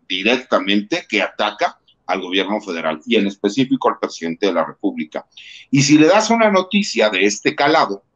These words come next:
cuando se sabe que existe un rompimiento con Julio Scherer, pues obviamente vas a tratar de hacerlo mucho más grande. ¿Por qué? Porque Juan Collado también, de alguna forma, le interesa, porque él piensa como en el antiguo régimen,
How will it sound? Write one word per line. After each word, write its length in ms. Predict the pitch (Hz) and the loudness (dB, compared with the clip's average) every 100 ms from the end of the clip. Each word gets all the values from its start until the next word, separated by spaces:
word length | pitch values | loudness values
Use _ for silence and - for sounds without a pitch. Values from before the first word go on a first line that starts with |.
| _ _ _ _ | _ _ _ _
cuando 440 | 123 123 120 117 | 2 4 2 -4
se 120 | - | -8
sabe 300 | 107 165 160 | -2 0 0
que 100 | - | -2
existe 300 | - - 139 | -10 -10 -8
un 100 | 143 | -8
rompimiento 800 | 127 123 120 135 139 160 131 98 - | -4 -4 -4 -6 -2 -2 -4 -8 -18
con 100 | - | -18
Julio 320 | - 117 131 | -12 -8 -8
Scherer, 340 | - 156 120 - _ _ _ _ _ _ _ 104 | -4 -2 -2 -4 _ _ _ _ _ _ _ -6
pues 160 | 98 | -2
obviamente 480 | 120 135 135 123 117 | 0 2 2 0 2
vas 220 | 123 113 | 2 2
a 100 | 127 | -2
tratar 420 | - 120 - 117 | 0 0 4 2
de 60 | 113 | 2
hacerlo 380 | 113 117 113 120 | -2 -2 -2 -2
mucho 320 | 98 95 - | -4 -8 -10
más 200 | 85 87 | -8 -4
grande. 500 | 113 120 101 90 95 _ - _ | 2 2 2 -2 -6 _ -20 _
¿Por 200 | 131 120 | -2 2
qué? 140 | 127 | 0
Porque 240 | 123 143 90 | 0 -4 -8
Juan 220 | 98 98 | -8 -8
Collado 500 | 92 120 123 117 139 | -4 -2 0 0 -2
también, 360 | 147 147 123 110 | -4 -4 -2 -2
de 100 | 120 | -2
alguna 300 | 95 95 120 | -4 -2 0
forma, 440 | 170 127 120 - - - _ | 2 2 0 -2 -10 -20 _
le 300 | 110 120 127 | 2 2 4
interesa, 960 | 127 123 139 135 151 151 - 110 - _ _ | 0 0 0 2 2 0 -2 -4 -4 _ _
porque 260 | - - 107 | -12 -6 -4
él 120 | 107 | -4
piensa 420 | - 120 117 123 | 0 0 0 -6
como 200 | 113 95 | -6 -10
en 80 | 87 | -10
el 140 | 85 80 | -8 -10
antiguo 420 | 82 117 107 113 | -10 -8 -2 0
régimen, 500 | 120 110 110 104 | 0 -4 -2 -4